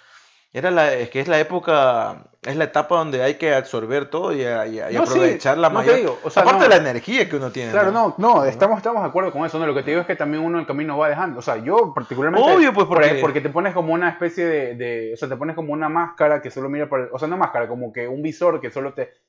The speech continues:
Speaker 2: hace ver para el frente, para el frente, para el frente, y obviamente te enfocas en muchas cosas, pero... Eh, después deja-, deja-,
Speaker 1: Claro.
Speaker 2: dejas sueltas muchas cosas que después en el, con el paso del tiempo dices, como, bueno, oye, o sea, por eso te digo, después de todo lo que ha pasado ahora, es como que, oye, también es importante y que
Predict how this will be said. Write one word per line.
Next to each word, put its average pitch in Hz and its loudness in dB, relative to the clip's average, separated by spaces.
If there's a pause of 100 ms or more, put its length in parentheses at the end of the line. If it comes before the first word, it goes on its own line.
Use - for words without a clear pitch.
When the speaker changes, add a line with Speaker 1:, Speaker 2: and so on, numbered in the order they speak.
(120)
Speaker 2:
hace 135 -4
ver 143 -2
para 139 -2
el 131 -4
frente, 156 -2
para 135 -4
el 123 -8
frente, 147 -6
para 143 -6
el 156 -10
frente, 156 -8
y 131 -10
obviamente 151 -8
te 151 -8
enfocas 156 -6
en 147 -8
muchas 160 -10
cosas, 135 -6
pero... 131 -12 (500)
Eh, 123 -4
después 165 -4
deja-, 165 0
deja-, 285 6
Speaker 1:
Claro. 269 6
Speaker 2:
dejas 156 6
sueltas 170 2
muchas 175 -6
cosas 190 -4
que 135 -6
después 156 -2
en 170 0
el, 135 -6
con 127 -8
el 123 -8
paso 147 0
del 160 -4
tiempo 160 -4
dices, 151 -8
como, 135 -4
bueno, 127 -6
oye, 107 -14
o - -20
sea, 120 -8 (160)
por 156 -2
eso 151 -4
te 170 2
digo, 127 0
después 151 -4
de 156 -10
todo 170 0
lo 156 0
que 143 -2
ha 147 0
pasado 147 -4
ahora, 139 0 (260)
es 165 -6
como 180 -2
que, 170 -2
oye, 156 0
también 147 -6
es 208 -6
importante 180 -6
y 131 -8
que - -12